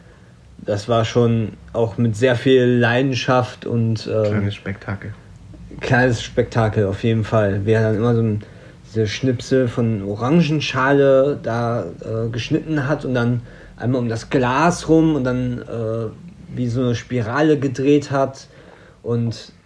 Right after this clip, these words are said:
Speaker 1: die Gurke noch mit einer Zange irgendwie in das Glas
Speaker 2: Man hat sich
Speaker 1: positioniert
Speaker 2: seine,
Speaker 1: hat.
Speaker 2: man hat sich seine Coolness überhaupt nicht anmerken lassen.
Speaker 1: Nee.
Speaker 2: Also mit keinem Blick hat er uns gewürdigt und hat einfach sein Ding ge-, durchgezogen. Der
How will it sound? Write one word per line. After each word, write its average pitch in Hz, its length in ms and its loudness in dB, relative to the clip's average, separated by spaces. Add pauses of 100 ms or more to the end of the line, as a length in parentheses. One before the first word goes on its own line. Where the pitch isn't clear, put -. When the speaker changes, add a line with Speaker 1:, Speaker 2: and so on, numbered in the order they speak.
Speaker 1:
die 113 100 -12
Gurke 151 720 2
noch 147 320 -10 (160)
mit 143 160 -6
einer 131 140 -10
Zange 147 720 2
irgendwie 147 260 0
in 139 60 -4
das 139 220 -6
Glas 135 580 -2 (140)
Speaker 2:
Man 117 80 -2
hat - 80 0
sich 165 100 2
Speaker 1:
positioniert 143 560 4
Speaker 2:
seine, 113 120 -8
Speaker 1:
hat. 165 340 -2 (160)
Speaker 2:
man 110 80 -2
hat 110 100 -4
sich 120 120 -2
seine 117 180 2
Coolness 151 400 2
überhaupt 139 420 -2
nicht 135 160 -4
anmerken 101 460 -4
lassen. 101 160 0
Speaker 1:
Nee. 123 160 4
Speaker 2:
Also 107 140 -4 (800)
mit - 180 -8
keinem 131 580 2 (380)
Blick 135 400 2
hat 117 140 -2
er 113 80 2
uns 113 160 -2
gewürdigt 113 600 2
und 104 60 0
hat 95 100 0
einfach 110 220 -4
sein 98 220 -2
Ding 123 200 0
ge-, 101 140 2 (200)
durchgezogen. 101 600 -2
Der 92 120 0